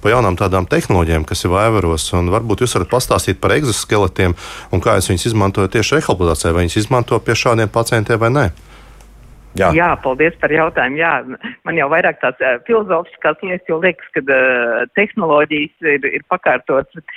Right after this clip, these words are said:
Speaker 3: bet, jā, mums ir šobrīd, eh, Vaivaros tātad tehnoloģiskais aprīkojums, robotu tehnoloģijas ir tādā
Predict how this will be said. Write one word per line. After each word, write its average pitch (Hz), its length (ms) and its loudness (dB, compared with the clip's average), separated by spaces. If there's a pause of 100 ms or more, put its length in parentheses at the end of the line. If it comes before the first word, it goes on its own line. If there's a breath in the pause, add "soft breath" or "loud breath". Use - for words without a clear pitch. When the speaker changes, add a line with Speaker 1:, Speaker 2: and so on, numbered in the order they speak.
(140 loud breath)
Speaker 3:
bet, 156 220 -2
jā, 160 240 -2
mums 175 260 -6
ir 131 120 -4 (120)
šobrīd, 123 460 -2
eh, 131 260 2
Vaivaros 175 480 0
tātad 127 320 -2
tehnoloģiskais 113 840 -2
aprīkojums, 107 600 -2
robotu 151 380 2
tehnoloģijas 110 760 0
ir - 160 -6
tādā 131 240 2